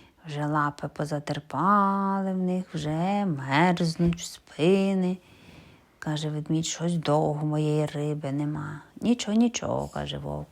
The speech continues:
«Рибалка то така річ, що могли й нічого не зловити». «А як це? Моя ж черга на рибу, як це мені нічого не зловлять? Ви нащо мене будили?»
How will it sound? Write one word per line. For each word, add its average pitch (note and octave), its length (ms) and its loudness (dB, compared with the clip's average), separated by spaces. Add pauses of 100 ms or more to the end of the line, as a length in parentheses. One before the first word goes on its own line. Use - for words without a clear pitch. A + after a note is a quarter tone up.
«Рибалка E4 720 4
то C4+ 160 2
така E3+ 340 2
річ, E4 520 2 (380)
що - 160 -6
могли C#3 340 0
й C4 160 10
нічого A#3+ 460 4
не F#3 120 4
зловити». F3 640 0 (540)
«А A#3 120 6
як A#3+ 380 10
це? G#3 220 4
Моя A#3 340 8
ж - 80 -4
черга A3 400 6
на G#3+ 160 6
рибу, G#3+ 440 4
як A3 280 6
це - 140 -2
мені F#3+ 380 4
нічого F#3 360 0
не F3+ 140 4
зловлять? G#3 580 2
Ви D#4+ 140 8
нащо G#3 320 6
мене E3+ 260 4
будили?» G3 640 4